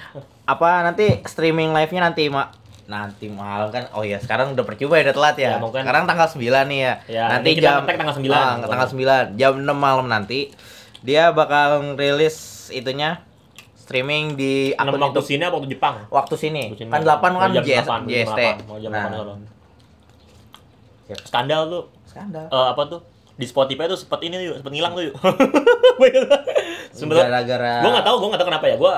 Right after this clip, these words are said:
Speaker 2: gua nggak ngikutin, cuma sempet ngilang dan muncul lagi. Cuma pada saat muncul lagi tuh yang keluar single-single yang, yang mulai
Speaker 1: Ah.
Speaker 2: baru, yang baru,
Speaker 1: Oh.
Speaker 2: yang baru.
Speaker 1: Berarti kerja
Speaker 2: Nah, cuma sekarang gua kan di playlist gua ada,
Speaker 1: Iya.
Speaker 2: playlist gua tuh ada
Speaker 1: Iya, ada yang tentang lama,
Speaker 2: Haru-,
Speaker 1: iya.
Speaker 2: ada
Speaker 1: Lagu-lagu
Speaker 2: nggak?
Speaker 1: lamanya.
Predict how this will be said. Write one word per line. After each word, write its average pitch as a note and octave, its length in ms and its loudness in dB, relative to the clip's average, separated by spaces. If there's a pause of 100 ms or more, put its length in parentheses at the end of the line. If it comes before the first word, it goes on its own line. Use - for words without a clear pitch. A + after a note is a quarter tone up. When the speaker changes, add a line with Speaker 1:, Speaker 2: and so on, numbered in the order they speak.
Speaker 2:
gua D3 160 4
nggak F#3+ 100 0
ngikutin, C#3 240 -4
cuma D#3+ 140 -4
sempet G#3 160 -4
ngilang B2 260 -4 (380)
dan D3+ 240 2
muncul D#3 320 -2
lagi. C#3+ 420 -2
Cuma G#3+ 220 -2
pada G#3 160 0
saat F3 160 2
muncul D#3 160 -4
lagi C3+ 240 0
tuh B3+ 100 -10
yang A3+ 160 2
keluar F#3+ 220 -4
single-single E3+ 400 -2
yang, D#3+ 160 -4 (100)
yang D3+ 140 -4
mulai D3+ 160 0
Speaker 1:
Ah. D#3+ 80 2
Speaker 2:
baru, F3 240 0
yang C#3+ 100 0
baru, G#3 300 6
Speaker 1:
Oh. G#2+ 260 2 (160)
Speaker 2:
yang C#3 140 0
baru. G#3 300 6 (280)
Speaker 1:
Berarti B2+ 460 -4
kerja C3 240 -8
Speaker 2:
Nah, F3+ 240 4
cuma D#3 160 0
sekarang A#3+ 320 0 (480)
gua G3+ 240 4
kan - 20 -4
di G#3+ 140 -2
playlist G#3 240 2
gua C#4 80 8
ada, F#3+ 160 4 (840)
Speaker 1:
Iya. A#2+ 160 -6
Speaker 2:
playlist F3 160 4
gua F3 120 4
tuh B3 100 0
ada E3+ 260 2
Speaker 1:
Iya, D#3 160 4
ada C3+ 180 2
yang C#3 140 -2 (140)
tentang C3 240 -4
lama, C3+ 160 4
Speaker 2:
Haru-, C3+ 160 0 (100)
Speaker 1:
iya. B2 280 -4 (520)
Speaker 2:
ada C3 160 -2
Speaker 1:
Lagu-lagu D#3 220 4
Speaker 2:
nggak? D#3 160 4
Speaker 1:
lamanya. D#3 240 -2